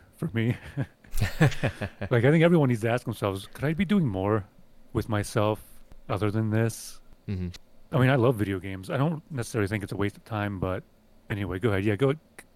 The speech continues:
Speaker 1: start off with your answer.
Speaker 2: Yeah, I don't know. Uh, it's difficult kind of for me because I've literally been playing games since I can remember. <laughs> Like, since, yeah, I could hold a controller, I've been playing. So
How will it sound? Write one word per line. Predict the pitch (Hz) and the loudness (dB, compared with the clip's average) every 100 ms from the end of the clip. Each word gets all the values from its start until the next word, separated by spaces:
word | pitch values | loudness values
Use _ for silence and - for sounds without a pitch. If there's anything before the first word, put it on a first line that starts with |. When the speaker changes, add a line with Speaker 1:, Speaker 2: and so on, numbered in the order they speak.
| _ - | _ -16
Speaker 1:
start | - 143 | -4 -2
off | 135 | -2
with | 104 | -2
your | 90 | -2
answer. | 90 95 104 - _ - - - - - - - - - | -2 -4 -8 -10 _ -20 -20 -20 -20 -20 -20 -16 -14 -2
Speaker 2:
Yeah, | - 127 131 - - | 4 8 6 4 0
I | |
don't | 113 135 | 2 2
know. | 104 113 113 | 4 4 4
Uh, | 82 98 98 98 98 95 - _ - _ - - | 2 4 4 4 4 0 -6 _ -20 _ -20 -10
it's | 117 | -6
difficult | - 175 156 123 95 - _ _ _ _ | 0 0 4 4 4 -8 _ _ _ _
kind | - 156 123 | -4 0 0
of | |
for | - 95 | 0 0
me | 113 127 104 95 95 - | 2 2 4 0 -2 -4
because | 110 113 92 90 - | -2 0 2 0 -4
I've | 104 98 | -4 -2
literally | 107 104 | 0 0
been | 92 | -2
playing | 87 107 95 | -2 0 0
games | 92 95 92 90 - - - - | 0 0 0 -4 -8 -12 -16 -8
since | - 101 | -6 -2
I | 95 | -2
can | - | -2
remember. | 87 82 92 82 85 | -4 -2 -2 0 0
<laughs> | - - - - - - | 0 -2 -10 -18 -20 -2
Like, | 123 110 98 - | 2 4 2 -8
since, | - - - 110 - - | -8 -4 0 0 -2 -4
yeah, | 92 | -2
I | 92 | -2
could | - | -2
hold | 98 92 | -2 -2
a | |
controller, | 90 90 95 85 | -2 -2 0 0
I've | 80 | -2
been | 87 | -4
playing. | - 90 85 | -2 -2 -2
So | - 87 | -4 -4